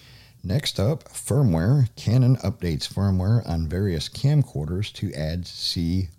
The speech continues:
Log three. Canon has released new firmware for various camcorders in their lineup, including the X A forty, the X A fifty-five, the X A fifty, and the X F four oh five slash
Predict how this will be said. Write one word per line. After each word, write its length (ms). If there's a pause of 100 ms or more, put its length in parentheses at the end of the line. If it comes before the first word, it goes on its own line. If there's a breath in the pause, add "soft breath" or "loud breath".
(100)
Log 320 (140)
three. 500 (920 loud breath)
Canon 320
has 260
released 300
new 120
firmware 580
for 560
various 380
camcorders 760
in 120
their 100
lineup, 480
including 440
the 160
X 360
A 160
forty, 480
the 180
X 300
A 160
fifty-five, 1000
the 160
X 220
A 160
fifty, 600 (640 loud breath)
and 480
the 420
X 380
F 160
four 360
oh 60
five 420
slash 480